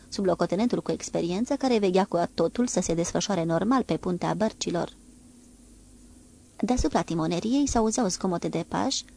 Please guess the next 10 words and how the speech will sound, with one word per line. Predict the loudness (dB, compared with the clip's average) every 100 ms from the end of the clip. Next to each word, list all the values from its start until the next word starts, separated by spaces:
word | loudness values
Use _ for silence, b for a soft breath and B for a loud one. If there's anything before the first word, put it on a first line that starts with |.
| B B B
maestrul | 4 6 4 0
Archer | 2 2 2 0 0
cu | 2
echipa | 0 0 0 0
sa | 0 -2 -2
se | 0
pregătea | 0 2 2 0
să | 2
dea | 4
onorul | 4 2 2 2 2